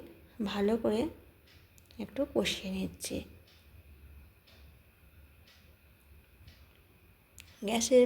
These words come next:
ফ্লেম আমার আছে low to medium। এখন দিয়ে দিচ্ছি কাশ্মীরি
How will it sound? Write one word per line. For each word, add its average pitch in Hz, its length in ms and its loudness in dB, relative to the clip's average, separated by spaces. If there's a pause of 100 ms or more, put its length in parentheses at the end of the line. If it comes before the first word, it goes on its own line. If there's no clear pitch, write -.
ফ্লেম 196 240 0 (120)
আমার 196 200 0 (400)
আছে - 300 -2 (760)
low 214 280 8 (140)
to 269 100 4 (400)
medium। 196 500 4 (760)
এখন 226 280 0 (120)
দিয়ে 254 240 8
দিচ্ছি 254 400 4 (2000)
কাশ্মীরি 208 500 0